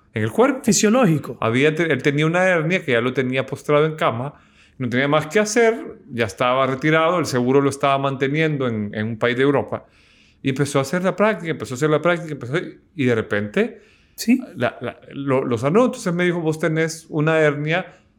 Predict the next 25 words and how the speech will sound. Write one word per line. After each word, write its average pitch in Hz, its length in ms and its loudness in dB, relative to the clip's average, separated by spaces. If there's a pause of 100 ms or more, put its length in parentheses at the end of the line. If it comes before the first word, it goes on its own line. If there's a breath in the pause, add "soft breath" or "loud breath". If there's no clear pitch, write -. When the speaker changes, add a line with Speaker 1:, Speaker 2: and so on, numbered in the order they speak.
(140)
Speaker 1:
te 143 120 2
voy 110 140 0
a - 40 -6
regalar 123 400 -2
esta 139 240 -4
práctica. 196 440 0
A 110 40 0
mí 120 100 -4
me 131 160 -4
costó - 280 -2
el 151 120 0
curso 180 340 -2
tanto, 170 320 -2
yo 117 100 -2
te - 80 -6
voy 107 120 0
a - 20 -2
regalar". 104 280 -4
Pero 185 300 0
me 175 120 -2
lo 156 80 4
explicó 147 320 -2
en 135 100 -2
media 110 220 2
hora, 165 340 4